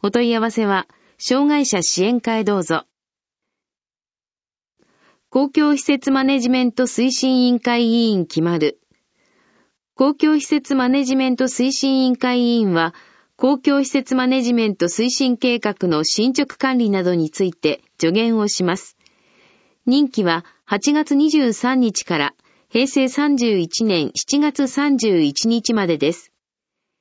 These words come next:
決定した委員については、行政経営課へお問い合わせください。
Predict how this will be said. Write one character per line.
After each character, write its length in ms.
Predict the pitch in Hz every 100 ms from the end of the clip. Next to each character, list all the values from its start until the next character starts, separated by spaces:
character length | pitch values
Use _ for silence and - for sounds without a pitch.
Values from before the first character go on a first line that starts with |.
| _ _ _
決 220 | 226 220
定 180 | 285 285
し 80 | -
た 120 | 285
委 60 | 285
員 260 | 294 285
に 120 | 247
つ 140 | - 226
い 120 | 208
て 140 | 208
は、 240 | 175 165 175 _ _ -
行 160 | 226
政 380 | 285 - 285 277
経 380 | - 254 269 269
営 60 | 262
課 180 | 254 240
へ 100 | 233
お 100 | 170
問 180 | 202 202
い 80 | 185
合 60 |
わ 60 | 185
せ 120 | 180
く 100 | 175
だ 120 | 175
さ 180 | 190 185
い。 140 | 156